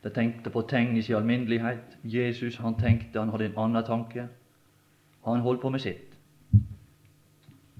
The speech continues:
som vi nevnte, og det var siktemålet for at dere skal tro.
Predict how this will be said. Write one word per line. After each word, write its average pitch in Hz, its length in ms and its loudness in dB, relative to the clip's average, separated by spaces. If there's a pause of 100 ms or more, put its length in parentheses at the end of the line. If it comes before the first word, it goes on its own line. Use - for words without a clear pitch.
(840)
som 113 180 2
vi 113 280 0
nevnte, 107 420 -4
og 85 100 -6
det 107 80 0
var 107 160 0
siktemålet 123 640 -2
for 123 160 2
at 117 80 -4
dere 113 160 -2
skal 101 240 -4
tro. 95 160 -6